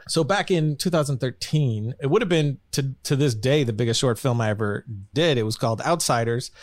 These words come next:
It was this, like, behind closed doors, like, unofficial, "Yes, go do it," by Image Comics to do, like, this side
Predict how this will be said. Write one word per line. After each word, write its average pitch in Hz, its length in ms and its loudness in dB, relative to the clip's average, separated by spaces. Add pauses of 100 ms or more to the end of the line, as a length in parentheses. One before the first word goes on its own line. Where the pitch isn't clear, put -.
(520)
It 196 180 4
was 170 200 4
this, 160 340 2
like, 131 400 0 (260)
behind 156 840 2
closed 143 400 2
doors, 139 680 2 (100)
like, 123 320 0
unofficial, 131 1160 2 (200)
"Yes, 135 360 0
go 131 180 0
do 127 260 0
it," 143 180 0 (120)
by 113 600 2 (120)
Image 143 340 2
Comics 123 500 0
to 131 120 0
do, 127 180 0
like, 117 240 0
this 110 160 -2
side 131 720 0